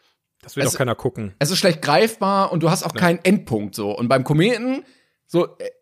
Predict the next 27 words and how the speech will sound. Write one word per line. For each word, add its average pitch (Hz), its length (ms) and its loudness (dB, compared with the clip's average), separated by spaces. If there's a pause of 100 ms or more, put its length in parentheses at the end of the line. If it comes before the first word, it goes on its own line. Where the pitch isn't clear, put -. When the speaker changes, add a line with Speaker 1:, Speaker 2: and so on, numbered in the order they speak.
(340)
Speaker 2:
er 160 220 0
wird 240 300 2
entweder 196 340 2
einschlagen, 226 840 0
also 180 160 2
er 151 140 2
wird - 140 0
einschlagen, 214 480 2
wenn 180 120 2
du 208 80 2
nichts 185 200 0
dagegen 160 280 0
tust. 135 320 -2
Ende. 147 400 2
So, 110 340 -2
ne? 170 180 2
Du 170 80 0
kannst 202 300 -2
dem 175 100 2
nicht 165 200 -2
ausweichen, 143 440 0
du 123 40 -6
kannst 147 200 -4
es 143 60 -8
nicht 127 160 -4
totreden, 165 440 0
nichts. 117 340 -6